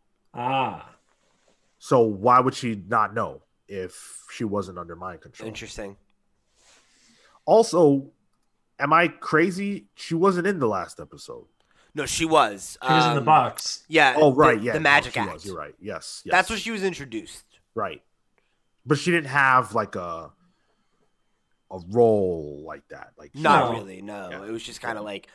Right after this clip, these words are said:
Speaker 1: Minor
Speaker 3: "Oh."
Speaker 1: supporting character.
Speaker 3: Yeah, they introduced her at the women's meeting.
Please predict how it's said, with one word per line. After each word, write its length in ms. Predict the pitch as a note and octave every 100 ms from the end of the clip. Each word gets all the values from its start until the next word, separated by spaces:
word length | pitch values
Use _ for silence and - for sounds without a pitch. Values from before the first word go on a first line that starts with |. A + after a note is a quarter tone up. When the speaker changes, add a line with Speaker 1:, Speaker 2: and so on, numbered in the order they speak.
| -
Speaker 1:
Minor 300 | F3 F3+ C#4
Speaker 3:
"Oh." 20 |
Speaker 1:
supporting 480 | A3 D#3+ D3+ C#3+ C3+
character. 600 | B2+ G#2+ - - - A2+
Speaker 3:
Yeah, 240 | A#3 B3 G#3
they 180 | G3+
introduced 460 | G#3+ G3+ G3+ G#3 -
her 100 | G#3
at 180 | F#3+ F3+
the 100 | F3
women's 420 | D3+ D3+ C#3 A2
meeting. 400 | G#2 G2+ G#2 F2